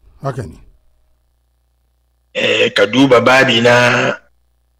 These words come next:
Speaker 2: ba'asan nabiyyu Khalid ibn al-Walid.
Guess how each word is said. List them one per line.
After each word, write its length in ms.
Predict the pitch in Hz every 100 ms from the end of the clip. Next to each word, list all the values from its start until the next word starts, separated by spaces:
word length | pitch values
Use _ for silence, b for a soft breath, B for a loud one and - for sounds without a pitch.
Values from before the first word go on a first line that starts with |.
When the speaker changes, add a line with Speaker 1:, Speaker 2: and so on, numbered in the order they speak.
| _ _ _
Speaker 2:
ba'asan 640 | 110 139 123 - 113 113
nabiyyu 640 | 110 131 143 127 127 123 - _ _ _ _ _ _
Khalid 420 | - 120 120 131 135
ibn 160 | 135
al-Walid. 440 | 120 110 - 117